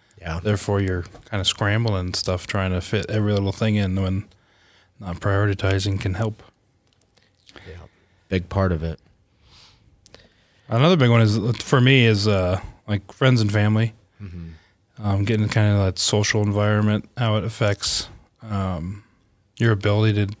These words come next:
Speaker 2: to do the things you wanna do. Um, you know, I have kids and a wife, and that just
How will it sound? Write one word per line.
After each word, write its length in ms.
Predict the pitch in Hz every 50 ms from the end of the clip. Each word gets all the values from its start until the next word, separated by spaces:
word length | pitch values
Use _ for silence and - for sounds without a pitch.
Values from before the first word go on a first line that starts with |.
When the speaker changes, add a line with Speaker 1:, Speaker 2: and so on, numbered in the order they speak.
| _ _ _ -
Speaker 2:
to 120 | - 113
do 200 | 101 101 107 104
the 80 | 101 98
things 240 | 98 - 104 98 101
you 80 | 101 95
wanna 200 | 98 98 95 95
do. 400 | 95 107 104 117 113 104 101 104 - _ - _ _ _ _ _ _ _ _ -
Um, 500 | 110 101 95 92 87 82 82 85 85 - - - - - - _ _ _ -
you 100 | 160 160
know, 100 | 127 113
I 120 | 113 117
have 240 | 120 110 101 98 -
kids 540 | - - - 117 107 104 113 120 120 - - - _ _ _ _ _ _ _ _ _ _ _
and 100 | - 110
a 40 | 107
wife, 400 | 101 95 95 95 101 117 - - 107
and 140 | 98 95 98
that 100 | 101 101
just 240 | - 101 95 -